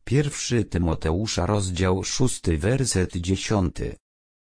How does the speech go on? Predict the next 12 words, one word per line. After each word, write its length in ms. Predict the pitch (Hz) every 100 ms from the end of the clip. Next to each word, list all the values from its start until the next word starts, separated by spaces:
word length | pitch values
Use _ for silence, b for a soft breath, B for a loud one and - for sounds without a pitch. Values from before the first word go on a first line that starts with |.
| _ -
Dość 540 | 92 90 80 - - -
smutne 680 | - 117 127 - 98 127
spotkanie 760 | 117 - 92 - 117 135 123 107
Jezusa 680 | 80 82 78 120 - 127 117
z 120 | 90
bogatym 680 | 87 90 85 117 - 82 87
człowiekiem 800 | - 107 107 82 82 - 80 82
także 500 | - 120 101 95 80
podkreśla 800 | - 73 - 120 131 - 92 76
niebezpieczeństwa 1300 | 85 87 87 87 - 90 131 120 85 - - 85 90
wielkiego 600 | 95 90 135 127 127 104
bogactwa, 840 | 87 78 87 - - - 73 67